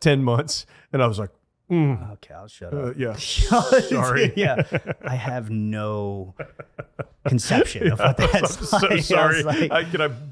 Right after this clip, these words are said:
Speaker 1: can I buy you something? I don't
Speaker 2: "Yeah,
Speaker 1: know. I
Speaker 2: what do you
Speaker 1: feel
Speaker 2: want?
Speaker 1: terrible."
Speaker 2: Something,
Speaker 1: Yeah.
Speaker 2: roll a dip or something?"
Speaker 1: <laughs>
Speaker 2: Um, yeah, that was, it's just wild to hear that stuff.
Speaker 1: Yeah.
Speaker 2: But, you know, Alex, um, he was actually, at that point, he was
Speaker 1: Yeah.
Speaker 2: going through, he was, the first time we'd been separated in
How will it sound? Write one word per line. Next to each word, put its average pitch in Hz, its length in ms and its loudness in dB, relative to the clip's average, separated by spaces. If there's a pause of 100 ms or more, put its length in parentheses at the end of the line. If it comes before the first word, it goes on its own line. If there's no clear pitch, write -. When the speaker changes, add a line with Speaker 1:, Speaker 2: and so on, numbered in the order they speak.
(100)
Speaker 1:
can 151 140 0
I 127 100 2
buy 131 340 0
you 143 180 0
something? 160 360 0
I 147 40 4 (100)
don't 139 80 4
Speaker 2:
"Yeah, 135 60 4
Speaker 1:
know. 127 60 4 (100)
I 117 180 2
Speaker 2:
what 127 60 0
do 127 60 0
you 123 60 0
Speaker 1:
feel - 100 2
Speaker 2:
want? 107 120 0
Speaker 1:
terrible." 117 380 0
Speaker 2:
Something, 117 120 -4
Speaker 1:
Yeah. 113 180 0
Speaker 2:
roll 110 240 -6
a 110 40 -4
dip 117 220 -6
or - 20 0
something?" 117 420 -2
Speaker 1:
<laughs> - 760 -8
Speaker 2:
Um, 104 720 -2 (320)
yeah, 120 200 2
that 98 80 -6
was, 98 220 -8
it's 117 260 -6
just - 220 -8
wild 101 320 -2
to 98 60 -12
hear 98 200 -10
that 92 280 -12
stuff. 104 280 -2
Speaker 1:
Yeah. - 40 -20
Speaker 2:
But, - 200 -2 (340)
you 131 120 0
know, 135 140 4
Alex, 135 680 -2
um, 117 480 -2 (200)
he 147 200 2
was 139 140 4
actually, 123 720 -2
at 120 160 -4
that 113 220 -2
point, 120 400 -6
he 113 140 -8
was 104 520 -8
Speaker 1:
Yeah. 110 60 -8
Speaker 2:
going 120 220 -4
through, 107 500 -6
he 113 160 -6
was, 104 200 -10
the 131 120 -14
first - 280 -2
time 135 220 -2
we'd 120 160 -2
been 110 120 -4
separated 101 560 -8
in 95 200 -14